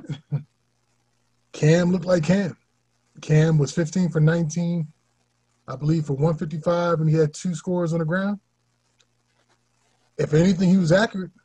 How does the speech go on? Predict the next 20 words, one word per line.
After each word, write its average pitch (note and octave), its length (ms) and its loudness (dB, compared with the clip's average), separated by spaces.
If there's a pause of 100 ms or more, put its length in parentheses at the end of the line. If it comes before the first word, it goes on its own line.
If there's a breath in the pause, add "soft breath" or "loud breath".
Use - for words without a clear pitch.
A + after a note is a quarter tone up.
(280)
Maybe C3+ 260 0
he E3 40 2
was D#3+ 160 0
just D3+ 180 0
dinking D#3+ 240 0
and D#3 80 2
dunking, D#3+ 380 -2
but - 140 -14 (1000)
if C#3+ 140 -2 (220)
that's F#3 280 2
his G#3 160 -4
first G3+ 280 0
game G3+ 260 0
and D#3 100 0
they E3+ 60 -2
just E3+ 240 -8
getting F#3+ 140 -2
him F3+ 160 -2 (180)
acclimated F#3+ 640 -2
and C3+ 240 -8